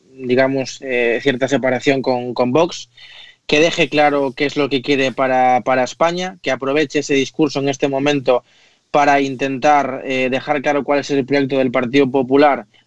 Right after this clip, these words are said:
para el futuro de España. Y, y yo creo que debería de dejar, eh, la mano tendida, eh, a, a Vox para, eh, unir la derecha en el, en el futuro.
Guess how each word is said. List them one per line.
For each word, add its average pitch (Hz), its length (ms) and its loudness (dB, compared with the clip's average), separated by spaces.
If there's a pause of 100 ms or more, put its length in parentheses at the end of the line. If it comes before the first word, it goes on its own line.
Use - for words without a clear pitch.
(120)
para 135 160 4
el 131 60 -2
futuro 139 380 2
de 135 80 4
España. 175 500 -2 (600)
Y, 135 680 4
y 143 120 4
yo 151 140 2
creo 165 200 2
que 131 720 2
debería 143 720 2
de 135 220 -4
dejar, 151 720 2
eh, 131 320 -2
la 131 140 0
mano 147 300 0
tendida, 151 680 2
eh, 120 840 -2
a, 117 280 4
a 127 180 2
Vox 156 420 0 (380)
para, 156 540 4
eh, 123 600 -2
unir 143 380 2
la 151 140 4
derecha 143 500 0
en 127 220 -2
el, 120 220 -2
en 127 160 0
el 120 100 0
futuro. 123 480 2